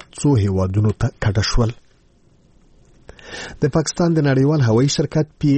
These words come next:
آی ای یوه الوتکه چې نړیوال بانک چارتر کړې وه، له افغانستانه د خلکو د ایستلو په هدف نن سهار د کابل په نړیوال هوایي ډګر کې کېناسته. یوې سرچینې چې اژانس یې نوم نه دی یاد کړی، ویلي په دې الوتکه کې له اسلام آباده نهه دېرش مسافر چې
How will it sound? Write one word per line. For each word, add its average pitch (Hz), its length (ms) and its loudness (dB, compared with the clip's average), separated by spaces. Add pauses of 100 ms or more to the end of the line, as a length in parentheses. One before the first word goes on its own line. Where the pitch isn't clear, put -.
آی 127 180 0 (100)
ای 131 140 2
یوه 117 320 2
الوتکه 113 460 -2
چې - 160 -4 (100)
نړیوال 101 420 2
بانک 120 440 -2
چارتر 98 380 -2
کړې 110 240 0
وه، 104 120 0 (320)
له 117 80 2
افغانستانه 131 540 0
د 117 100 -2
خلکو 123 360 -2
د 101 80 -2
ایستلو 101 360 0
په 95 120 -4
هدف 123 340 0
نن 160 200 0
سهار 143 200 0 (300)
د - 140 -4
کابل 107 240 2
په 110 140 -4
نړیوال 95 420 0
هوایي 101 280 2
ډګر 104 260 0
کې - 140 0
کېناسته. 123 440 -2 (440)
یوې 143 180 4
سرچینې 143 540 -2
چې - 160 -4 (100)
اژانس 120 520 -2
یې 113 60 0
نوم 123 280 2
نه 135 140 2
دی 135 140 2
یاد 107 180 -2
کړی، 110 240 0
ویلي 139 280 2
په 127 120 -4
دې 120 160 0
الوتکه 113 400 -2
کې 151 160 0 (300)
له 143 100 2
اسلام 135 300 0
آباده 127 340 0 (220)
نهه 135 320 2
دېرش 104 400 -2
مسافر 110 420 -2
چې - 240 -4